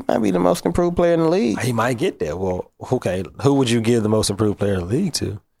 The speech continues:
Speaker 2: I don't know. I don't know.
Speaker 1: Siakam.
Speaker 2: Siakam or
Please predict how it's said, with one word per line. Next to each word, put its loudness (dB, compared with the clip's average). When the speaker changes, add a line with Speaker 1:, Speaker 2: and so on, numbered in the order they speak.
Speaker 2:
I 4
don't 4
know. 4
I 0
don't 4
know. 6
Speaker 1:
Siakam. 0
Speaker 2:
Siakam 2
or 2